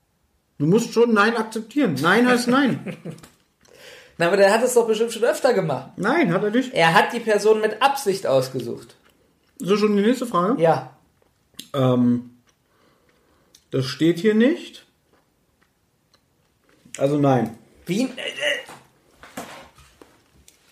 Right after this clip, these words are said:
Speaker 2: Aber er ist doch zu dieser Person
Speaker 1: Es
Speaker 2: hingegangen.
Speaker 1: könnte jede andere Person sein, die ihren Arm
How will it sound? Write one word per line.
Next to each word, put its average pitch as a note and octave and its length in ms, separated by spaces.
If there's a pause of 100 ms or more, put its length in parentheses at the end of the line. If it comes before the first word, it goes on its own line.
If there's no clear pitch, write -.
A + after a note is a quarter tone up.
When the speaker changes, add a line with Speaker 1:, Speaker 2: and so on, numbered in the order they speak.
(120)
Speaker 2:
Aber A3 160
er B3+ 220
ist - 180
doch B3+ 140
zu A#3 180
dieser A#3 400
Person A#3+ 380
Speaker 1:
Es C4 100
Speaker 2:
hingegangen. A3 340
Speaker 1:
könnte A#3+ 220
jede A3+ 300
andere A3 320
Person F3 520
sein, D3+ 320
die C#3+ 140
ihren D3 260
Arm C3+ 680